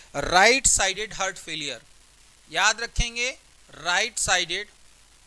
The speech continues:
right sided heart failure,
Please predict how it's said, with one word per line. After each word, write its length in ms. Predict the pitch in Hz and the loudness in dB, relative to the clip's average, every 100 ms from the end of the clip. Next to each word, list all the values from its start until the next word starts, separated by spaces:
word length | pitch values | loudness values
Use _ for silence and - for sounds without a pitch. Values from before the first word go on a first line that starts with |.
| _ - - - - | _ -20 -20 -20 -18
right 380 | 143 180 226 - | -4 0 0 0
sided 460 | - 196 190 233 - _ _ _ _ _ _ _ _ _ - _ - _ - | -2 -2 -4 -8 -10 _ _ _ _ _ _ _ _ _ -20 _ -20 _ -8
heart 280 | 170 208 214 | -2 -2 -2
failure, 460 | - 185 175 135 | -6 -4 -4 -6